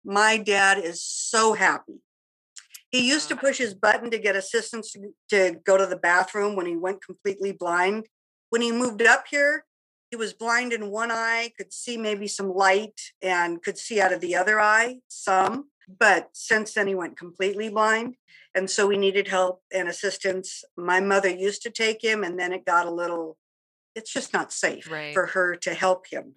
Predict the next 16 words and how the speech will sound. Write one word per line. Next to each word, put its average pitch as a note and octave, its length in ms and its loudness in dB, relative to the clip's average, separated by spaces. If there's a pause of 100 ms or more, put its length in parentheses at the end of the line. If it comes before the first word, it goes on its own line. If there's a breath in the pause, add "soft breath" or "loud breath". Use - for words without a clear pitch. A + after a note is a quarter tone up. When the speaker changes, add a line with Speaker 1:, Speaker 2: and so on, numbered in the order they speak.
(240)
Speaker 1:
anymore. C#3 420 -8
And D#3+ 180 -6
so F3 520 0
he B3 380 2
would G#3 160 2
ha-, G#3+ 200 4
push A#3+ 200 0
his G3+ 120 -2
button, A3+ 280 2
and A3 100 -10
then B3 140 -4
fifteen B3 420 -6
to A3 60 -2
thirty A3+ 300 0
minutes G3 340 -4
later, A#3+ 540 4